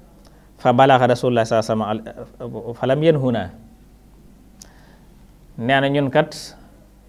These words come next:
ci jamono yon-, Yonent saa dañ daa, dañ daa def, dañ daa def azlu, mooy dañ ko daan def, loo-, mooy loolu mooy leeral léegi, da ko, dañ ko daan def ñoom, Yonent saa yëg na ko te terewuñu ko.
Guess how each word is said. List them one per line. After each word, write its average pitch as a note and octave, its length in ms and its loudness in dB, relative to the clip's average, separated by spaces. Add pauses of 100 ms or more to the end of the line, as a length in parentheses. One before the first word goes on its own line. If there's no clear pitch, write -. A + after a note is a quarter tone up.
ci C#3+ 120 -6
jamono D#3 220 0
yon-, C#3 200 -2
Yonent C3 240 -6
saa B2 120 -4
dañ A#2+ 200 -6
daa, A#2+ 120 -4
dañ B2 160 -4
daa A#2+ 120 0
def, A2+ 180 -6 (460)
dañ A#2 160 -8
daa A#2 140 -2
def A#2+ 160 -4
azlu, A2 380 -6 (340)
mooy G2+ 120 -10
dañ G#2 140 -8
ko A2 80 -8
daan G#2+ 140 -4
def, G2 140 -6
loo-, G2+ 200 -6
mooy G2+ 200 -8
loolu G#2 160 -6
mooy G#2+ 240 -6
leeral G#2 280 -6
léegi, F#2 160 -8
da F#2 80 -12
ko, G2+ 80 -12
dañ G2+ 180 -10
ko G#2+ 80 -8
daan G#2+ 100 -4
def B2 120 -4
ñoom, B2 240 -6 (100)
Yonent A#2 180 -6
saa A#2 160 -6
yëg A#2 320 -2
na B2+ 120 -2
ko C#3 80 -4
te C#3+ 100 -12
terewuñu C3 360 0
ko. G2+ 140 -10